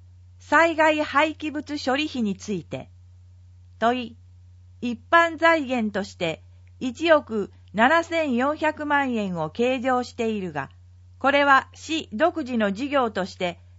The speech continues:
瓦礫等の撤去の対象範囲を民有地にまで拡大したことにより、市の財源が必要となったためか。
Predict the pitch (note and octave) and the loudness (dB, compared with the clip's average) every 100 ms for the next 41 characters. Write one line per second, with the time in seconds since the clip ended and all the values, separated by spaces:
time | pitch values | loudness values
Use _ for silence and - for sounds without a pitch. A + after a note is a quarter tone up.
0 | - A#3 D4+ E4+ E4 E4 E4+ D#4 A#3+ F#3+ | 2 6 6 6 2 0 4 4 4 2
1 | E3 - - E4+ F4 - C4 A3+ A3 C#4 | 0 -6 -4 -2 -4 -2 0 0 2 2
2 | D#4+ E4 D4+ D4 D4 C#4+ A#3+ G3+ F3 D#3+ | 2 2 4 4 4 0 0 -2 -2 -2
3 | - G3+ C#4 E4+ E4+ F4 D#4 - A#3+ A3 | -4 -2 -2 -4 -6 -4 -4 -4 -2 2
4 | A#3 C4 G#3+ - A3+ D4+ D4 C#4+ D4 - | 2 2 0 0 -2 2 4 4 0 -2
5 | C#4 C4 C4 C#4 A3 F3 E3+ F#3 - - | -2 -2 -2 0 0 0 -2 -4 -8 -20
6 | - - - - E4+ C#4 G#3+ A#3+ D4 C4 | -20 -20 -12 -4 0 2 6 6 4 0
7 | C#4 B3+ A#3+ A#3 - C#4+ D4 C#4+ C#4 C4+ | -2 2 2 0 -4 -2 2 4 2 0
8 | B3+ C4 - G3 F#3 E3+ E3 - C#3+ | 0 -2 -2 -6 -4 -4 -4 -4 -4